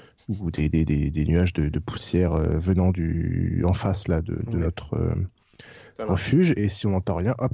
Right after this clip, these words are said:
Speaker 1: euh, on continue et, et on
Speaker 3: Ouais,
Speaker 1: prend un
Speaker 3: ok,
Speaker 1: petit chemin.
Speaker 3: faisons, faisons
Speaker 2: Ouais,
Speaker 3: ça.
Speaker 2: ça me va aussi.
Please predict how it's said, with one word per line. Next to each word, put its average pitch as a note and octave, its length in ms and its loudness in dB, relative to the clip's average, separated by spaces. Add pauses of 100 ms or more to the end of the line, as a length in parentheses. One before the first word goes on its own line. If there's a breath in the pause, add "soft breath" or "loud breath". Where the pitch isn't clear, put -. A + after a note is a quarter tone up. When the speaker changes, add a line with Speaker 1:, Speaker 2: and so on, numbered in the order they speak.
(100)
Speaker 1:
euh, E2+ 160 -2
on - 300 -4
continue - 480 -4
et, - 160 -6 (2000)
et - 100 4
on - 20 -2
Speaker 3:
Ouais, B2+ 140 2
Speaker 1:
prend C3+ 60 6
un C3+ 40 6
Speaker 3:
ok, C3 60 4
Speaker 1:
petit - 120 -4
chemin. C#3 160 0
Speaker 3:
faisons, C#3 260 -12
faisons C3+ 180 -6
Speaker 2:
Ouais, A#2 80 -4
Speaker 3:
ça. A2+ 240 -10
Speaker 2:
ça - 160 -12
me A#2+ 100 -8
va A#2 60 -4
aussi. A#2+ 400 -10